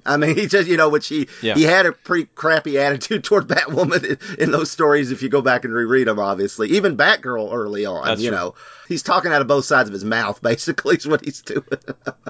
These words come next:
Speaker 2: The exact words he uses is "equal partners."
Speaker 1: Yeah.
Speaker 2: So <laughs> that's, that's really far from, from what it is. But it is in character for Batman in this era. I'm not, <laughs> I'm not quibbling
Speaker 1: No.
Speaker 2: about that. Uh, and, and there's a lot of doubt in the characters at this point. I mean, even though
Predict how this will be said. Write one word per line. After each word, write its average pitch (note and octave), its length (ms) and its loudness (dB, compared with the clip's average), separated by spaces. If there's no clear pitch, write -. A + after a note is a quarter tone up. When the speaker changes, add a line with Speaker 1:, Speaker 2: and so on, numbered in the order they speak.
Speaker 2:
The D#3+ 140 -4
exact D#3 420 0
words D#3 220 -4
he C#3+ 60 -4
uses C#3 480 -4
is A#2 240 -16
"equal F3+ 420 0
partners." D3 520 -2
Speaker 1:
Yeah. C#3 180 2
Speaker 2:
So D3 160 2
<laughs> - 340 -2
that's, G3+ 200 2
that's E3+ 200 0
really E3+ 400 2
far C3 260 2
from, B2 460 -4
from C3+ 140 -2
what B2+ 140 0
it A2 100 -2
is. G2 140 -6
But E3 140 2
it D#3+ 200 2
is F3+ 240 2
in D3+ 300 2
character C3 380 -2
for B2+ 100 -6
Batman A#2 460 -4
in G#2+ 80 -8
this G#2+ 180 -8
era. G2 320 -8
I'm G2+ 100 -12
not, G2 220 -6
<laughs> - 100 -8
I'm F3 100 0
not D3 160 0
quibbling C#3 460 -4
Speaker 1:
No. C3+ 220 2
Speaker 2:
about A#2 260 0
that. G#2 340 -4
Uh, A#2+ 360 2
and, E3 220 -2
and F#3+ 140 2
there's G3+ 200 2
a F3+ 40 -4
lot D#3 160 0
of G#2+ 160 -8
doubt B2+ 340 -4
in C3+ 300 -6
the A#2+ 80 -6
characters A2+ 480 -6
at G2 100 -10
this A2 140 -8
point. G#2+ 320 -8
I G#2 60 -6
mean, G#2+ 180 -8
even A#2+ 260 -6
though A2 400 -4